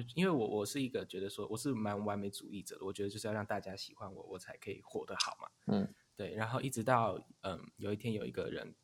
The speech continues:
Speaker 1: 诶，我忘记是哪里，我在电视上面看到的吧，我忘记是哪个电视了，反正它里面有一句台词是说，“I am not for everyone”，我不是属于，就是每，我不可能让每个人都喜欢我。
Speaker 2: 嗯，嗯，
Speaker 1: 然后我觉得这句话打，
Speaker 2: 同意。
Speaker 1: 打到我的心里面，就是让我觉得说，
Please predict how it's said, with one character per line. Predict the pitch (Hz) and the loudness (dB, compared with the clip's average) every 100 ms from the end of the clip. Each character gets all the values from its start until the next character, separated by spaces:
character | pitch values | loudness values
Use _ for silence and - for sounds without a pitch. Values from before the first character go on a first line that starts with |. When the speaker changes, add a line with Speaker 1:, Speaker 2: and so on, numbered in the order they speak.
| _ - | _ -6
Speaker 1:
诶， | 131 | 0
我 | 117 | 0
忘 | 131 | 0
记 | 135 | 0
是 | |
哪 | 117 110 | -2 -4
里， | 117 | -4
我 | 113 | 0
在 | 139 | 0
电 | 135 147 | 2 2
视 | 127 123 | 2 2
上 | 113 107 | 2 2
面 | 101 | 2
看 | - 98 | 0 -2
到 | 85 | -2
的 | - | -4
吧， | - _ _ _ | -14 _ _ _
我 | 110 | 0
忘 | 117 | 2
记 | 117 | 4
是 | 117 | 2
哪 | 95 | 0
个 | - | 0
电 | 107 95 | -4 -4
视 | - | -4
了， | - | -4
反 | - 104 | -2 0
正 | 113 | 2
它 | |
里 | 110 95 | 2 2
面 | 110 | 4
有 | 90 | 2
一 | |
句 | 90 | -2
台 | - - - | -8 -10 -10
词 | - 64 | -10 -8
是 | - 98 | -8 -8
说， | - 73 - - - - _ | -6 -6 -8 -16 -20 -20 _
“I | 110 | 4
am | 110 104 | 6 4
not | 101 82 | 2 0
for | - - - | -2 -6 0
everyone”， | 101 95 69 - - _ | 0 0 -4 -8 -12 _
我 | - | -8
不 | 98 104 | -4 -2
是 | - 117 107 - - _ _ | 0 0 0 -4 -8 _ _
属 | - - 87 | -2 -2 0
于， | 90 90 - | -2 -4 -4
就 | 123 | 0
是 | 127 | 2
每， | 120 110 107 | 4 2 4
我 | 117 | 4
不 | 113 | 4
可 | 147 123 | 0 0
能 | 90 | 2
让 | 113 101 | 4 4
每 | 82 | 0
个 | 78 | -4
人 | 58 | -6
都 | 76 | -6
喜 | - - | -6 -8
欢 | - - | -8 -8
我。 | - - _ | -10 -14 _
Speaker 2:
嗯， | - | 10
嗯， | 110 | 12
Speaker 1:
然 | 107 | 12
后 | 101 | 10
我 | |
觉 | 104 | 8
得 | |
这 | 104 104 | 8 10
句 | 104 | 12
话 | 104 | 10
打， | 101 87 | 4 -2
Speaker 2:
同 | - | 0
意。 | - | 2
Speaker 1:
打 | 98 | 6
到 | 117 110 | 8 8
我 | 90 | 6
的 | 107 | 0
心 | - 87 | -2 -4
里 | 92 - | -6 -6
面， | 67 - | -10 -10
就 | 107 | -8
是 | 104 | -4
让 | 104 101 | -2 -2
我 | - | -2
觉 | 82 | -4
得 | 82 | -6
说， | - 90 | -6 -8